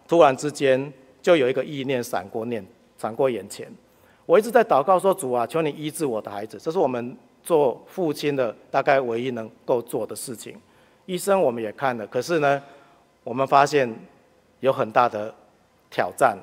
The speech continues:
啊，而且他情，情况很严重。在祷告当中，突然一个意念闪过去，就说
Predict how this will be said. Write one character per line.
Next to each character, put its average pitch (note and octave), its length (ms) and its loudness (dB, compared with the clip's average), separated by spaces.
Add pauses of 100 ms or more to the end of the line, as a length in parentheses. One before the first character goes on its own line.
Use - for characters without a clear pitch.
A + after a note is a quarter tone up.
(480)
啊， G#2+ 160 -12
而 C#3 80 -4
且 A#2+ 140 -4
他 B2 100 -4
情， C3+ 280 -6
情 B2+ 200 -8
况 B2+ 200 4
很 F#2+ 180 -12
严 F#2+ 180 -12
重。 A2 220 -4 (1400)
在 A3 120 2
祷 F#3+ 160 6
告 F#3+ 140 8
当 F3 220 6
中， E3+ 120 6
突 E3+ 160 0
然 C#3+ 100 6
一 C#3+ 40 0
个 D3+ 100 0
意 D#3 60 0
念 D3 160 0
闪 A2 220 -6
过 B2 180 -4
去， C3 160 -10
就 A#2+ 160 -6
说 A#2 340 -6